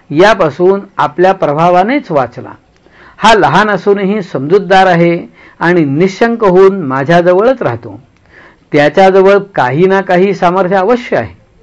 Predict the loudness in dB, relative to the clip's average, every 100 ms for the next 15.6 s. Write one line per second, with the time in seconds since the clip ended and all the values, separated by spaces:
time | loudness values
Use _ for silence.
0 | _ _ _ _ _ 0 0 2 2 0
1 | 0 2 2 0 -2 0 0 2 0 0
2 | -2 -2 0 -2 -2 -6 -12 -4 -2 -2
3 | -4 -10 -14 -4 -2 -2 -4 0 0 -2
4 | -8 _ _ 0 2 0 0 0 0 0
5 | -4 0 0 0 -4 0 0 -2 -4 -2
6 | 0 2 0 0 -2 -2 -4 -2 2 2
7 | -2 _ -20 -20 _ _ 0 0 0 -2
8 | -2 -2 -2 -4 -4 0 0 0 -8 _
9 | _ -4 -4 -2 0 0 0 -2 -4 -8
10 | -4 -2 0 -2 -6 -4 -2 -4 -4 -8
11 | -10 -16 -20 _ _ _ _ _ _ -20
12 | _ _ _ 2 4 4 0 0 2 4
13 | 4 2 0 -2 0 0 0 -2 -6 -12
14 | -20 _ -4 2 4 4 2 2 2 2
15 | 2 0 -2 -6 -10 -12